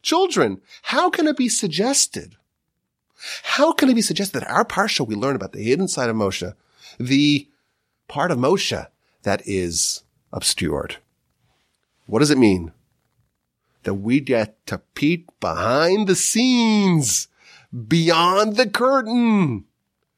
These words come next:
to find out what's actually happening with Moshe? So I want to suggest an approach.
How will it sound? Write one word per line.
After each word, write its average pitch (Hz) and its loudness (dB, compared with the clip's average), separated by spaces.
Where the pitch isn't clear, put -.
to 117 -8
find 135 2
out 120 4
what's 107 -2
actually 107 -4
happening 87 -2
with - -10
Moshe? 85 -4
So - 0
I 147 4
want 160 4
to - -6
suggest 107 -2
an 101 -6
approach. - -6